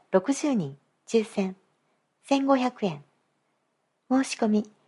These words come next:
五月十七日水曜、消印有効までに、はがきに参加者全員の住所、振り仮名付き氏名、年齢、電話番号を書いて、少年の森へ郵送で、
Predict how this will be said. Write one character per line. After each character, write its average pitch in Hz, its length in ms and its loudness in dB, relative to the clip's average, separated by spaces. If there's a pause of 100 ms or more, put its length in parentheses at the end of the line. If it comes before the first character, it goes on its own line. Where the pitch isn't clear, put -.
(340)
五 294 100 8
月 302 240 6
十 226 300 2
七 226 200 6
日 185 280 2
水 202 320 -2
曜、 185 220 2 (100)
消 190 120 -4 (200)
印 240 180 0
有 220 160 0
効 185 400 -6 (380)
ま 254 80 0
で 220 120 2
に、 175 200 -2 (320)
は 208 100 6
が 247 120 6
き 233 180 0
に 214 180 2 (160)
参 277 180 6
加 285 120 0
者 170 160 0
全 220 320 4
員 214 160 4
の 190 100 0
住 269 220 0
所、 - 280 -4 (440)
振 226 140 2
り 262 120 6
仮 277 120 2
名 262 100 0
付 - 220 -8
き - 20 -6
氏 - 180 -4
名、 156 240 -2 (320)
年 226 240 2
齢、 196 240 2 (400)
電 269 180 8
話 285 120 6
番 285 240 4
号 175 240 4
を 147 100 -8
書 185 80 -2
い 180 80 -2
て、 151 240 -12 (380)
少 277 220 4
年 262 220 4
の 226 100 6
森 196 300 6
へ 185 160 0 (120)
郵 240 140 2
送 226 260 0
で、 190 220 -2